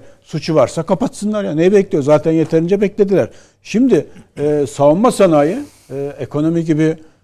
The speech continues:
e, diğer milli güç unsurları gibi, yani tam bağımsız Türkiye için vazgeçilmez bir şey. Yıllardır bunun mücadelesini veriyoruz, özellikle Kıbrıs Harekatı'ndan sonra. Yani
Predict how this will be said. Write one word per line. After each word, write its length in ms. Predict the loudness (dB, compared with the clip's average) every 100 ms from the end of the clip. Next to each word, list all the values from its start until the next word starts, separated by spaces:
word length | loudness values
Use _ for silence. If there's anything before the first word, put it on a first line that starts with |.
| _ _ -12
e, 360 | -8 -6 -8 -10 -16 _ _ _ _ _ _ _ _ _ _ -4
diğer 240 | 2 2
milli 360 | 2 0 2 0
güç 200 | 0 -4
unsurları 460 | -6 -4 -2 0 0
gibi, 340 | -2 -2 -4 -6 -14
yani 220 | -10 -10 -6
tam 220 | -4 2
bağımsız 360 | 2 2 -4 -14
Türkiye 380 | -12 -10 -6 -6
için 260 | -6 -6
vazgeçilmez 640 | -4 -4 -6 -6 -10 -12 -16
bir 40 |
şey. 200 | -16 -16 _ _ _ _ _ _
Yıllardır 540 | -8 0 4 4 2 -2
bunun 260 | -2 -4 -8 _ _ -8
mücadelesini 800 | -2 2 4 4 0 0 0
veriyoruz, 260 | 2 2 2
özellikle 340 | 0 -2 -4
Kıbrıs 300 | -4 -4 -2
Harekatı'ndan 600 | 0 0 -2 -4 -4 -6
sonra. 320 | -8 -10 -12 -16 _ _ _ -8
Yani 340 | -4 -2 -4